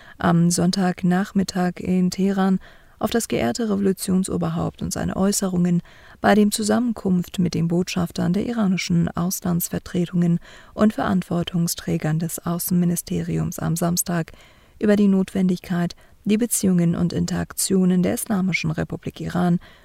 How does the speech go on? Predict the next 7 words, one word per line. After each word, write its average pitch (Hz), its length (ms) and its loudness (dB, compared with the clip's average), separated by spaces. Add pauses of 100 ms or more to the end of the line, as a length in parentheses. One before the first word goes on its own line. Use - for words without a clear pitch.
(140)
mit - 180 -2
muslimischen 220 680 0
Ländern 175 360 0
zu - 100 -6
stärken 170 640 -2 (220)
und 165 120 -2
betonte, 180 540 0